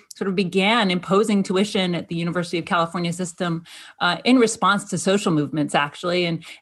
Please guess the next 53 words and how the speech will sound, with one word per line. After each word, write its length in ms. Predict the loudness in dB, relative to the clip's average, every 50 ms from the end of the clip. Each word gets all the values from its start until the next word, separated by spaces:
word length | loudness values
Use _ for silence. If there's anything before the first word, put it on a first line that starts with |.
| _ -2
and, 300 | -2 0 0 -2 -2 -2
you 100 | -2 0
know, 80 | 0
in 180 | 0 0 0 2
line 280 | 2 2 2 2 2 2
with 160 | 0 0 -2
the 80 | -2
conservative 640 | 0 0 0 0 0 -2 -2 0 0 -2 -2 -2 0
Republican 560 | -2 -4 -2 -4 -4 -2 -2 -2 -2 -2 0
agenda. 540 | 0 -2 0 2 2 4 4 4 2 0 0 -4 -18 -14
So 100 | -6 -2
we 80 | 0 0
need 140 | 2 2 2
to 60 | 4
go 120 | 4 4
back 260 | 4 4 2 2 2 -2
to 80 | 0
that 180 | 0 0 2 2
model, 320 | 2 2 2 2 2 0
expand 520 | -2 -4 -6 -8 -4 -2 0 0 2 0 0
that 160 | -4 -4 -2
model. 440 | -2 -2 -2 -2 -2 -4 -8 -8 -12 -18 -20 -20 -20 _ _ -2
Um, 380 | 0 2 4 4 2 2 -2 -4 -4 -2
and 220 | 0 2 4 4 2
the 60 | 2
fact 440 | 0 0 0 0 2 0 0 2 2
is 220 | 2 2 2 0
the 160 | -2 -2 0 2
federal 320 | 2 2 4 4 4 4
government 500 | 4 2 0 2 2 0 0 0 -2 -4 _ _ 0
owns 400 | 2 2 4 4 2 2 2 2
about 240 | 2 2 2 2 2
ninety-five 520 | 0 0 2 0 0 2 0 -2 -2 -2
percent 280 | -4 -4 -2 -2 -2 -2
of 100 | -2 -2
all 200 | 0 0 2 2
that 240 | 2 2 0 0 -4 -8
one 240 | -4 -2 0 0 0
point 240 | 0 0 -2 -2 0
seven 240 | -2 -2 -2 -2 -4
trillion 320 | -4 -4 -4 -2 -2 -2
dollars 320 | 0 0 2 0 0 -2 -4
of 100 | -8 -6
student 320 | -4 -2 -2 0 0 0
debt. 300 | 2 2 2 2 -2 -6 -20 -20 -20 _
So 160 | -2 2 2
what 240 | 4 4 2 2 0 -4
the 140 | 0 0 2
Debt 280 | 4 4 2 2 2 2
Collective 280 | 0 0 0 0 -4
has 140 | -6 -6 -4
been 160 | -4 -4 -4
arguing 680 | -2 0 2 2 2 2 0 0 -2 -2 -2 -4 -4